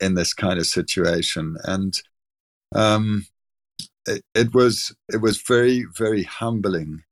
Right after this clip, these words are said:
having those friends who, who were prepared to, to stand with us, um, and who were, um, prepared to,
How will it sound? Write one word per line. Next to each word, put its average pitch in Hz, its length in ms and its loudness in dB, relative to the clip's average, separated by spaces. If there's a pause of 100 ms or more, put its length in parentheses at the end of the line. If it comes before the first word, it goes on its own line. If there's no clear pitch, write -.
(240)
having 98 560 -2 (720)
those 113 380 4
friends - 760 -4 (340)
who, 90 520 0 (160)
who 98 320 0 (120)
were 104 380 4
prepared 87 680 -8
to, 82 260 -4 (100)
to - 140 -6
stand 82 420 -2
with 78 140 -2
us, - 340 -6 (200)
um, 82 360 -6
and 80 200 -6
who 101 140 2
were, 92 480 2 (640)
um, 82 560 -2
prepared 95 540 0
to, 87 360 -2